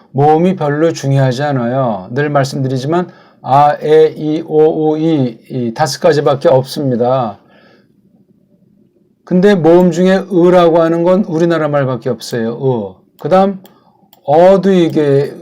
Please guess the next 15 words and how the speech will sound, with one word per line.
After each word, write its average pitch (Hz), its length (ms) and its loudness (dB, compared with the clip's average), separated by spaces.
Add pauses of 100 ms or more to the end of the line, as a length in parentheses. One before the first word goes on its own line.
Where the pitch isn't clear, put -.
(180)
우, 175 220 -2
좀 160 200 -6
우리나라 170 420 2
말밖에 143 480 -2
없어요. 110 760 -6 (540)
그다음 160 260 -2
이거 151 460 -2
알의 156 360 0
알자 139 280 0
지금 143 680 -6 (420)
우리도 147 260 -4
없어졌지만 139 600 -4
이 151 420 0
소-, - 260 -16
소리는 160 600 -4